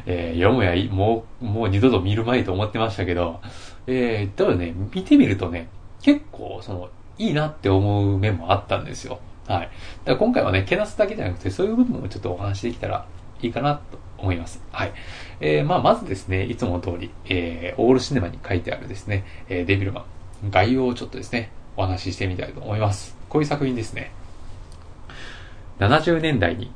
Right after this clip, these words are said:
テレビアニメでも一世を風靡した永井豪原作の傑作漫画デビルマンを完全実写映画化。デビルマンとなり、悪魔と戦う主人公が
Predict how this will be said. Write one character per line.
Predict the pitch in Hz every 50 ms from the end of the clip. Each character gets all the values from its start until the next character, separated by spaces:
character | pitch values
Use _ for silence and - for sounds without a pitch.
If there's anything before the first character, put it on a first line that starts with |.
| - -
テ | - 117
レ | 127 139
ビ | 143 147 147
ア | 143 139
ニ | 143 131
メ | 113 98
で | 98 110
も | 117 101 95 -
一 | - -
世 | - - 135 131
を | 123
風 | - - 127
靡 | 107 87
し | 85 - -
た | 101 113 135 - - - - - - - - - - - -
永 | 107 143 170 175 120
井 | 95
豪 | 95 101 92
原 | 87 95 92 95
作 | 95 98 92 95
の | 101 117 131 -
傑 | - - 95
作 | - - 104 98 104
漫 | 104 98
画 | 87 - - -
デ | - 101
ビ | 104 101
ル | 95
マ | - -
ン | -
を | - 104 101 95 - -
完 | - - 104 110 123
全 | 123 127 120 107 98
実 | 98 95 98 -
写 | - - - -
映 | - 98 87
画 | - 85
化。 | - - - - - - - - - - - - - - - - - - - 98
デ | 98 90 113 123
ビ | 139 135
ル | 104
マ | 92 90 87
ン | 82
と | - 87
な | 85 85
り、 | 85 90 - - -
悪 | - - - - 165
魔 | 131 110 -
と | -
戦 | 127 - 113 107 110 104 113
う | 110 98
主 | 98 - 98
人 | 95 95 90 87
公 | - 87 85
が | 85 104 - -